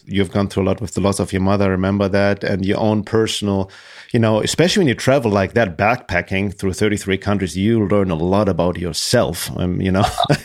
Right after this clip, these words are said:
that would be an understatement, right?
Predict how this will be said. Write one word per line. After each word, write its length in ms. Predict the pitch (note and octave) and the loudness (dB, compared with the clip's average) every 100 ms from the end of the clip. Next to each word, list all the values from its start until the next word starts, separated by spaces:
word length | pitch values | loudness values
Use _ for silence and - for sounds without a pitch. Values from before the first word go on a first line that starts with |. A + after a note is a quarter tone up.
| D#3 D3 | -2 0
that 200 | - A#2+ - | 0 2 2
would 100 | D#3 | 2
be 100 | C3+ | 2
an 100 | - | 2
understatement, 1080 | F#3 D#3 - - - A#2 C#3 B2 A2+ D3 D#3 - - - - - - - | 2 2 0 -2 0 0 2 0 0 0 0 -4 -6 -4 -6 -8 -12 -4
right? 420 | - B2 B2+ C#3 | 0 2 2 0